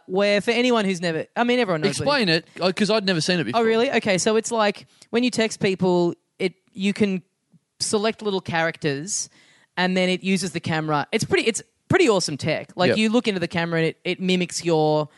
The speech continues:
Speaker 2: Yes.
Speaker 1: your eye movements and your mouth. So you talk and it records you, and then it's like you can send it to your friend. You can make a little thing of yourself, but it's also got, like, a dinosaur and a chicken and a, a pig and all this stuff, like, pre-programmed into it.
Speaker 2: Yep.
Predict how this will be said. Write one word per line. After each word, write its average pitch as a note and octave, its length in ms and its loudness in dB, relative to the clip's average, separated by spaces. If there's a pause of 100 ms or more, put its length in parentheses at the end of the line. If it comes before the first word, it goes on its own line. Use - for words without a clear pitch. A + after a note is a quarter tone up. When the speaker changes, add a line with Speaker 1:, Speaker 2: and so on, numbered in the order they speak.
Speaker 2:
Yes. D#3 360 0
Speaker 1:
your D3+ 240 2
eye A#3 180 2
movements A3+ 380 0
and F3+ 80 -6
your D#3 120 -6
mouth. D#3 340 -2
So - 140 -2
you D#3+ 180 0
talk D#3 380 2
and D#3 100 -2
it - 60 -6
records C#3+ 420 0
you, D3 140 -2
and C#3+ 100 -2
then C#3 80 -2
it's C3 140 -6
like C#3 160 -4
you D3 60 -6
can D3+ 120 -6
send C#3+ 220 -4
it B2+ 60 -18
to C#3 60 -10
your C3+ 80 -6
friend. C3+ 380 -2 (260)
You G3+ 120 -2
can A#3 120 0
make A3+ 200 2
a A3 40 0
little F#3 280 2
thing E3 300 -4
of C#3+ 100 -4
yourself, C#3+ 640 -2 (240)
but F3 100 -2
it's F3 140 0
also E3+ 220 2
got, D3+ 200 -2
like, D3 180 -2
a C#3+ 100 -4
dinosaur C3+ 580 -6
and C3+ 100 -6
a C3 40 -6
chicken C3 500 -4
and C3 100 -4
a, C3+ 180 -4 (160)
a D3+ 120 -8
pig C#3 340 2
and C#3+ 80 -2
all C3+ 80 -2
this C3 160 0
stuff, - 380 -2 (120)
like, C#3+ 220 -4
pre-programmed C#3+ 600 -2
into C3 240 -2
it. - 100 -8 (100)
Speaker 2:
Yep. C#3 200 4